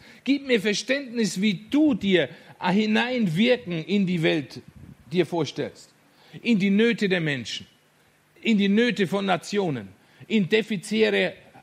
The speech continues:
Staatshaushalte. Meinst du, das ist für Gott ein Problem? Die Eurokrise?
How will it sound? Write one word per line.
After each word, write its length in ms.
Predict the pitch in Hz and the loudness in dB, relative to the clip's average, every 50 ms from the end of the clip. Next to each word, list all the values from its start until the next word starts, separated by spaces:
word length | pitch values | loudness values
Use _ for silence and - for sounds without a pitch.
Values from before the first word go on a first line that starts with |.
| _ _ _ _ - | _ _ _ _ -14
Staatshaushalte. 1120 | - - - 226 202 180 170 - - - 170 151 143 123 - 156 147 123 107 - 110 104 - - _ _ _ _ _ _ _ _ _ _ _ _ _ - | -14 -8 -2 -2 0 0 -2 -4 -6 -4 -2 -2 -2 -2 -2 -4 -4 -4 -4 -10 -14 -18 -18 -20 _ _ _ _ _ _ _ _ _ _ _ _ _ -6
Meinst 200 | 220 247 240 254 | -6 -6 -4 -4
du, 40 | |
das 160 | 214 220 190 202 | -4 -4 -4 -4
ist 120 | 190 - | -8 -6
für 100 | - 196 | -6 -6
Gott 260 | - 226 226 220 - | -2 -2 -4 -2 -2
ein 100 | 214 185 | -4 -2
Problem? 600 | 160 180 165 131 - 143 180 208 233 247 240 233 - - - _ _ _ _ _ _ _ _ _ _ _ _ _ _ _ - | 0 -2 -2 -2 -2 -2 0 0 0 0 -2 -4 -6 -14 -20 _ _ _ _ _ _ _ _ _ _ _ _ _ _ _ -4
Die 80 | 185 185 | -2 0
Eurokrise? 800 | 185 220 240 226 220 208 160 208 208 226 233 220 - 247 247 | 0 2 2 2 2 0 0 0 0 0 0 0 -4 -6 -8